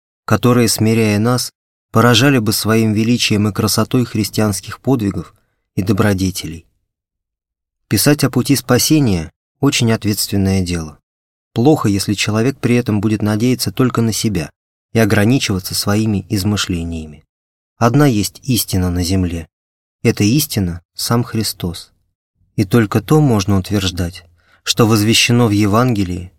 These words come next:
и понимание чего разъяснено святыми отцами православной церкви – и подтверждено многовековым опытом прославленных святых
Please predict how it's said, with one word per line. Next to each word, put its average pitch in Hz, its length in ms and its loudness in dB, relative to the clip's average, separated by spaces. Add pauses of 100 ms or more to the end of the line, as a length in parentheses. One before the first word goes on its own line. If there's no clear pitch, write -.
(160)
и 117 80 0
понимание 113 600 2
чего 110 300 0
разъяснено 104 580 0
святыми 101 480 0
отцами 101 420 0
православной 95 680 0
церкви – 117 560 -4 (260)
и 117 80 2
подтверждено 117 960 2
многовековым 110 920 2
опытом 101 440 -2
прославленных 95 760 0
святых 101 540 -4